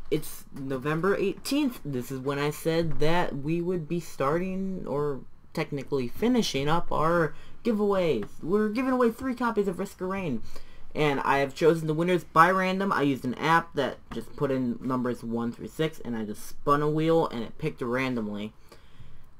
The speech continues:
And I did that because I had a Facebook, a Twitter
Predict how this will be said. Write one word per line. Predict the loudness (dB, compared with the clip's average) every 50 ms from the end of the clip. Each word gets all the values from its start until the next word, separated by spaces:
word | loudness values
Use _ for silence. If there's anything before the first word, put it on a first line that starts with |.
| -12 -8 -4
And | -2 0 0 0 -2 0 2
I | 4 4 6
did | 6 4 4
that | 4 4 2 2 0
because | -2 -2 -2 -4 -6 -14 -16 -14 -14 -14 -14 -14 -8 0 2
I | 4 4
had | 4 4
a | 0
Facebook, | 0 0 0 0 0 0 -2 -2 -2 -4 -10 -20 -20 -20 -20 -20 -20 -20 -20 -20 -20 -20 -20 -20 -20 -20 -20 -20 -20 -14 -10
a | -10
Twitter | -10 -2 2 4 4 6 4 2 0